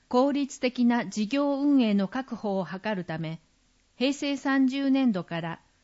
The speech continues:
都道府県も市町村とともに保険者となり、制度の安定化、標準化、広域化を目指します。これに伴い、国保税の付加方式を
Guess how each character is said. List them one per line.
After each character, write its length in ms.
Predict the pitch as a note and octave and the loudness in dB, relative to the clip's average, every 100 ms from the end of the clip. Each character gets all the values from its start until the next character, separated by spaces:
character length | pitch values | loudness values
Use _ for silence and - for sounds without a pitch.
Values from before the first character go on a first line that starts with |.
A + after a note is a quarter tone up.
| _ | _
都 140 | A3 G#3+ | -2 2
道 220 | C#4 D4+ | 4 2
府 140 | - | -2
県 300 | - A#3 G3 | -2 2 4
も 260 | F3+ E3 - - | 2 -2 -8 -18
市 140 | - | -12
町 240 | - D4 | -4 -2
村 260 | C4 - G3+ | -2 -2 -2
と 180 | F#3+ F#3 | -2 -4
と 120 | F#3+ | -2
も 160 | F#3+ F#3 | 0 -2
に 160 | F3+ | -4
保 140 | E3+ F3+ | -6 -4
険 260 | D4 C#4+ | 0 0
者 160 | A#3+ G3+ | 0 -4
と 120 | F3 | -2
な 160 | E3+ E3 | -2 -4
り、 180 | D#3+ - _ _ _ | -6 -14 _ _ _
制 280 | - D4 C#4+ | -8 -2 0
度 120 | G#3+ F#3+ | 2 0
の 200 | F#3 G3 | 0 -2
安 180 | A#3 | -2
定 280 | - A#3+ A3+ | -2 -2 -2
化、 280 | - G3+ - _ _ _ | -4 -6 -6 _ _ _
標 260 | A#3 A#3 | 0 2
準 280 | A#3 A#3+ A#3 | 2 2 2
化、 280 | - G#3 - _ _ _ - | 0 -4 -6 _ _ _ -2
広 260 | A#3+ C#4+ | 0 0
域 220 | C#4+ - - | -2 -8 -6
化 180 | B3+ | -2
を 100 | B3 A3+ | -2 -2
目 80 | E3+ | -4
指 160 | F#3+ | -4
し 160 | - E3+ | -8 -8
ま 140 | E3 | -8
す。 220 | - - _ _ _ _ _ _ _ _ | -10 -18 _ _ _ _ _ _ _ _
こ 120 | A#3 | 0
れ 100 | C#4 | 2
に 160 | C#4+ C4+ | 4 2
伴 400 | C#4 C4+ B3+ A3 | 2 4 2 0
い、 140 | E3 - _ _ - | -4 -12 _ _ -2
国 280 | A3+ C4+ C#4+ | -2 -2 -2
保 180 | E4 | -2
税 240 | A#3+ A3 G3+ | 0 0 2
の 160 | F#3 | 0
付 120 | F3+ - | -2 -4
加 120 | C4+ | -4
方 220 | D4 C#4 | -2 -4
式 340 | - - F#3 E3+ | -6 -8 -6 -4
を 180 | E3 | -6